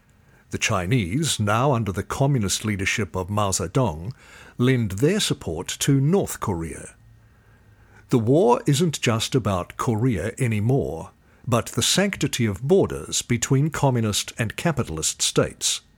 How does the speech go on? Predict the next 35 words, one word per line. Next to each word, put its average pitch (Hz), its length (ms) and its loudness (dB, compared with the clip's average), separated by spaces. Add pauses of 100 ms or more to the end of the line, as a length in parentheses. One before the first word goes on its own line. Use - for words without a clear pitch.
(1120)
The 120 140 4
domino 147 500 4
theory, 85 600 -8 (100)
the 92 200 -2
idea 87 540 0
that 92 320 -4
once 101 380 -2
one 131 280 2
nation 104 520 0
became 92 440 -2
communist, 85 600 -4 (320)
any 151 240 4
surrounding 123 600 2
nations 90 480 -2
would 101 180 -2
also 160 440 2
fall, 87 480 -10 (460)
is 160 160 4
a 233 80 4
popular 143 520 2
notion 131 640 0
in 143 140 4
America 101 580 2
at 98 160 -4
this - 220 -2
time. 78 560 -2 (1200)
Nearly 220 300 4
two 180 420 2
million 165 440 2
American 117 440 0
soldiers 98 540 0
fight 175 380 -2
in 101 60 -2
the 82 100 -6
country. - 480 -8